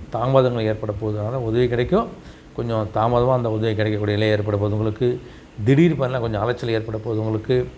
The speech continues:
வித்தியாசமான அணுகுமுறையால சில மாற்றங்கள் நீங்க கண்டிப்பா பெற போறீங்க. சுபகாரியம் சம்பந்தமான விஷயங்களை கொஞ்சம் விவேகமாக யோசித்து முடிவெடுப்பது நல்லது உங்களுக்கு.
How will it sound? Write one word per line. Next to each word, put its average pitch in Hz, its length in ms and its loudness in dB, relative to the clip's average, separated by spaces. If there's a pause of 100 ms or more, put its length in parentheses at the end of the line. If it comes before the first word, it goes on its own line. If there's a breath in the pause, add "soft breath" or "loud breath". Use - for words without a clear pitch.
(340 loud breath)
வித்தியாசமான 170 640 0
அணுகுமுறையால 120 680 2 (280)
சில 117 280 -2
மாற்றங்கள் 131 520 0
நீங்க 120 180 -2
கண்டிப்பா 110 380 -2
பெற 104 200 -4
போறீங்க. 104 460 -2 (560 loud breath)
சுபகாரியம் 170 600 4
சம்பந்தமான 127 380 -2
விஷயங்களை 120 280 -6
கொஞ்சம் 117 340 -4 (160)
விவேகமாக 135 840 2
யோசித்து 131 680 -2 (100)
முடிவெடுப்பது 123 640 0
நல்லது 113 400 2
உங்களுக்கு. 113 380 0